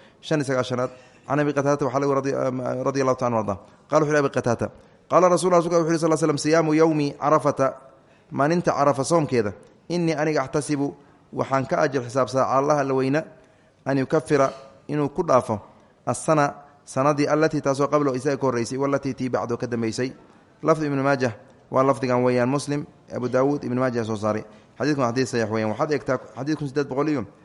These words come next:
lix iyo siddeetanaad. Marka bisha ma-, maalinta Carafada ah, cidda soomaysa waa taqaanaana waa cidda aanan Carafa taagnayn. Laakiin maalinta Carafa cidda taagan looma ogola inay soonto.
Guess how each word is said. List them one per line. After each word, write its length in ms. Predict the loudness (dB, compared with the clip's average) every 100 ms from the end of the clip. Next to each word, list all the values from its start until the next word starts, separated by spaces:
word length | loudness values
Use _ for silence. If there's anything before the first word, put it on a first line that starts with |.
| -20 _ _ -10
lix 160 | -2 -2 0
iyo 220 | 0 -2 -8 -20 _ _ -6 -6
siddeetanaad. 540 | -4 -2 0 2 0 0 -14 -20 _ _ -6
Marka 380 | -6 0 0 0
bisha 420 | -4 -2 -4 -4
ma-, 180 | -4 -2
maalinta 380 | 0 0 0 -2
Carafada 360 | -2 0 0 0
ah, 100 | -4 -18 -20 _ _ -10
cidda 180 | -4 -2
soomaysa 400 | 0 -2 0 0
waa 80 | 0
taqaanaana 380 | 0 -2 0
waa 140 | 0 -2
cidda 160 | -2 0
aanan 160 | 0 -2
Carafa 220 | -4 -4
taagnayn. 320 | -4 -4 -6 -10 -20 _ -8
Laakiin 200 | -4 -2
maalinta 220 | 0 0
Carafa 260 | 0 0 -2 -2
cidda 160 | -4
taagan 320 | 0 0 0 -6 -16 -6
looma 300 | -2 0 -2
ogola 420 | -4 -2 0 0
inay 180 | -2 -6
soonto. 320 | -4 -2 -2